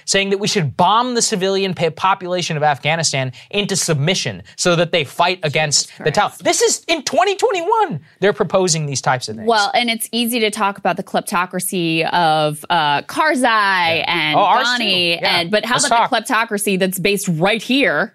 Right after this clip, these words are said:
Speaker 2: outside of, inside and outside of Washington,
Speaker 1: Right.
Speaker 2: D C, here in Northern Virginia, where all these, um, military industrial complex ghouls are located? This was the greatest grift known to man.
Speaker 1: Oh, yeah.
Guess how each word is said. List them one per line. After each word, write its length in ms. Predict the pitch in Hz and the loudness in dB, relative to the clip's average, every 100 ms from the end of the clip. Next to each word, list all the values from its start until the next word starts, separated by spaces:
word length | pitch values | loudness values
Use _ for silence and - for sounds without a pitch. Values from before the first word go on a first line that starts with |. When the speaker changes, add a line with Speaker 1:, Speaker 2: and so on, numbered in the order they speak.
| - | -4
Speaker 2:
outside 440 | 196 208 247 214 | -2 0 0 0
of, 100 | 190 190 | 0 -2
inside 360 | 226 262 214 | -2 0 0
and 100 | 202 | 0
outside 340 | 196 202 202 180 | -2 0 0 -2
of 60 | 180 | 0
Washington, 480 | 185 190 214 196 | 0 0 -2 -2
Speaker 1:
Right. 80 | 185 | -2
Speaker 2:
D 140 | 175 180 | -2 -2
C, 100 | 233 214 | 0 0
here 180 | 175 175 | 2 2
in 60 | 170 | 0
Northern 240 | 185 180 | -2 -2
Virginia, 340 | 175 208 208 | -2 -2 -2
where 120 | 165 165 | 0 2
all 140 | 160 | 0
these, 320 | 165 165 156 - | 0 -4 -4 -2
um, 220 | 160 156 | -2 0
military 400 | 160 170 185 165 | -2 -2 -2 -2
industrial 420 | 160 160 - 165 | -2 -4 -2 -4
complex 720 | 156 180 170 180 156 156 - - 175 | -2 -2 -2 0 0 -2 -4 -4 -2
ghouls 500 | 185 180 170 165 - | 0 0 0 -2 -2
are 220 | 180 170 | 0 0
located? 800 | 165 190 254 170 160 147 151 - _ _ - | 0 -2 0 -2 -2 -2 -4 -8 _ _ -6
This 200 | 339 330 | -4 -2
was 160 | 381 302 | -4 -4
the 80 | 277 | -2
greatest 440 | 285 311 330 240 | -2 -2 -2 -4
grift 540 | 202 277 320 - - | -2 -2 -2 -8 -8
known 260 | 202 262 277 | -4 -2 -2
to 80 | 262 | 0
man. 340 | 214 151 156 | -2 -2 -6
Speaker 1:
Oh, 120 | 101 95 | -8 -12
yeah. 220 | 85 82 | -12 -16